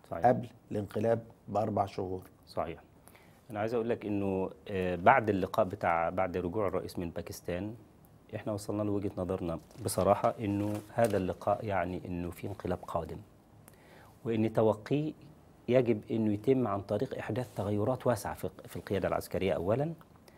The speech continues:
Speaker 1: ثم، آه،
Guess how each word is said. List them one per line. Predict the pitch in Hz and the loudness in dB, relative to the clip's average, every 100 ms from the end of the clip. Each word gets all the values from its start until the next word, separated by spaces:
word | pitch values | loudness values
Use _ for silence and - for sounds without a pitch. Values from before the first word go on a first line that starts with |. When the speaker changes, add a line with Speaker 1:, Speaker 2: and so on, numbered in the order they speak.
| - - - - | -20 -20 -20 4
Speaker 1:
ثم، | 147 156 151 151 - - - - - - | 8 10 8 6 0 -16 -20 -20 -14 -4
آه، | 101 98 98 95 95 92 92 90 92 90 | 0 2 2 2 0 -2 -2 -2 -4 -4